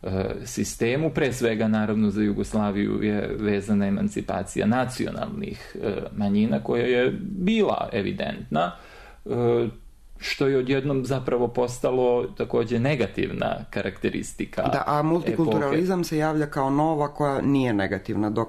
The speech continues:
Speaker 2: nas nije obavestila nemačka premijerka da je i ona negativna
Speaker 1: Da,
Speaker 2: u
Speaker 1: da je i
Speaker 2: Zapadnoj Evropi.
Speaker 1: multikulturalizam
Speaker 2: Da.
Speaker 1: zapravo, e, pogrešna paradigma. E, tako je, u toj konfuziji, da tako kažem, ipak ima i nekakvog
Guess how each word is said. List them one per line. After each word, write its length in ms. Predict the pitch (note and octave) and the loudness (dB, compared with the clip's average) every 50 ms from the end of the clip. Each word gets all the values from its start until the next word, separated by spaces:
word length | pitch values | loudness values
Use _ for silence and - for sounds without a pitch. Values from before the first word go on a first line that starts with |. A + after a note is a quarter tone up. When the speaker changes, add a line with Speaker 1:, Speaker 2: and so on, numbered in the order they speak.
| - - - | -4 -4 -2
Speaker 2:
nas 280 | A#2+ A2+ A#2 A2+ - | -2 0 0 0 0
nije 160 | A#2 A2+ A2 A2 | 2 2 4 2
obavestila 720 | A2 G#2+ G#2+ A2 G#2 A2+ A#2 - - A#2 A2 G2 E2 D2 | 2 2 0 0 0 0 -2 -2 0 0 0 2 2 2
nemačka 400 | A2+ A#2+ A2+ G#2+ G2+ - - A2+ | 2 2 2 0 -2 -2 -4 -4
premijerka 520 | - A#2 A2 A2+ A2+ A2+ A2+ - - A2+ | 0 0 2 2 2 0 0 -2 -4 -2
da 120 | G2+ A#2 | 0 0
je 280 | A#2 A#2 A#2 A#2+ A#2+ A#2+ | 0 2 2 4 4 4
i 100 | B2 A#2+ | 4 4
ona 220 | A#2+ A#2 A2+ G#2+ | 2 2 2 0
negativna 560 | G#2 D2+ G#1+ G1+ - - - - - A2+ A2 - | 0 0 0 -2 -6 -6 -4 -4 -2 0 -2 0
Speaker 1:
Da, 60 | F#2 | 0
Speaker 2:
u 120 | G2 G2 | 0 0
Speaker 1:
da 60 | - | 0
je 60 | A#2 A2+ | 0 0
i 40 | |
Speaker 2:
Zapadnoj 60 | A2+ A#2+ | 0 0
Evropi. 160 | B2 A#2+ A#2 | 2 0 0
Speaker 1:
multikulturalizam 1120 | A2 - - A2 - A2+ G#2+ G2+ - A2+ G#2 G#2+ G#2 G2 G#2 G2 G2 F#2+ G2 F#2 F#2+ - B2 | 0 -2 -4 -4 -2 0 -2 0 0 0 0 0 0 -2 -2 -2 -2 -2 -2 -2 0 0 0
Speaker 2:
Da. 120 | A#2+ A2+ A2+ | 0 -2 -2
Speaker 1:
zapravo, 680 | G#2+ G2 G2+ - - - A2 G2+ G#2 G#2 G#2 G#2 - - - - - - - - - - | -2 -2 -4 -4 -4 -4 -4 -2 0 0 0 -2 -2 -6 -10 -16 -16 -18 -18 -14 -8 -4
e, 40 | G2+ G2+ G2+ G2 - | -2 -2 -2 -2 -2
pogrešna 480 | A2+ G#2 G2 G2+ G2 F#2+ - - - - | -2 -2 0 -2 -2 -2 -2 -2 -4 -2
paradigma. 680 | - - - - - - - E2 G2 - G2 G#2 - - - - - - - - - | -2 -2 -2 -2 -2 -2 -2 -2 -2 0 -2 -2 -2 -4 -8 -16 -16 -18 -16 -10 -6
E, 40 | - A2+ A2+ A2+ A#2 A#2 A#2+ - G#2 G#2 - - - - - | -2 0 0 2 2 2 0 -2 -4 -6 -10 -14 -14 -6 -4
tako 300 | G3 G3+ G#3+ G#3 - G3+ | -2 -2 0 0 0 2
je, 240 | C#3 A2+ A2 G#3 A2+ | 2 2 2 2 2
u 420 | A#2+ B2 B2+ C3+ C#3+ D3+ D3+ D#3 D3 - - - - - - | 2 2 2 2 2 2 0 -2 -6 -12 -16 -20 -20 -8 -2
toj 420 | - A3+ A#3+ A#3 A#3 A#3 A3 F#3+ G3 | 2 4 4 4 4 2 0 0 -2
konfuziji, 800 | - - G#3 G#3 G#3+ G#3+ G#3 A3 A3+ F3 C3 G#2+ A#2 A2+ G#2+ G#2 | -2 -2 0 2 2 2 2 2 2 2 2 2 2 2 2 4
da 160 | G#2 G#2+ G#2 | 2 2 0
tako 260 | A2 A#2+ B2+ B2+ C3+ B2 | 0 0 0 0 -2 -2
kažem, 760 | - C3 B2 C3+ C#3 C#3+ D#3+ D#3+ D3+ D3+ D3+ D3 D3 D3 | 0 -2 -2 -2 -2 -2 -2 -2 -2 -4 -4 -4 -2 0
ipak 320 | D3+ D#3+ D#3+ F#3 E3+ - - | 0 0 0 -2 -2 0 2
ima 180 | F#3+ F#3 F3+ | 2 2 2
i 80 | E3+ E3 | 0 -2
nekakvog 680 | D#3+ D#3+ D#3 C#3+ - C#3 C3+ - C#3 C3+ B2 A#2 A2 | -2 -2 -2 0 -2 -2 0 0 0 0 2 0 0